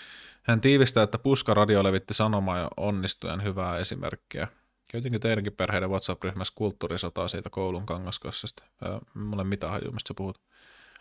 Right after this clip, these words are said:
Mitä vaaditaan lähetystä varten? Hallintojohtaja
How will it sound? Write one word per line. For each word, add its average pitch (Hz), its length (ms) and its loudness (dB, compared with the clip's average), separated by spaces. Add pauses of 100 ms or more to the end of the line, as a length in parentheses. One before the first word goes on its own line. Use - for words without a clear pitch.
(1400)
Mitä 123 240 4
vaaditaan 110 400 8
lähetystä 101 440 2
varten? 92 400 -2 (300)
Hallintojohtaja 113 760 6